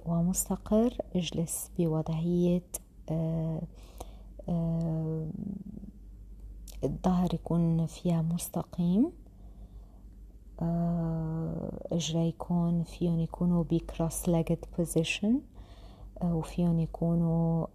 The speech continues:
آه، مرتاحين قدامكم انتوا قاعدين،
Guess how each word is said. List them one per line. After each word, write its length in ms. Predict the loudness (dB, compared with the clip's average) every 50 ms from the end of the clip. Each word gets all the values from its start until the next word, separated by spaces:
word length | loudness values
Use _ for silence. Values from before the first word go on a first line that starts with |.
| -4 -2
آه، 720 | -2 0 0 0 0 -2 -2 -2 -2 -2 -2 -2 -4 -4 -4 -6 -6 -6 -6 -8 -10 -12 -14 -18 -8 -2 2
مرتاحين 1200 | 4 6 6 6 4 2 0 -4 -4 -4 -4 -2 0 0 2 4 4 4 4 4 4 2 2
قدامكم 720 | 0 -2 -6 -4 0 0 2 2 2 0 0 0 0 0 0 0
انتوا 260 | -2 -2 0 0 -2
قاعدين، 800 | 0 0 -2 -2 -2 -2 0 2 4 6 6 6 6 4 4 2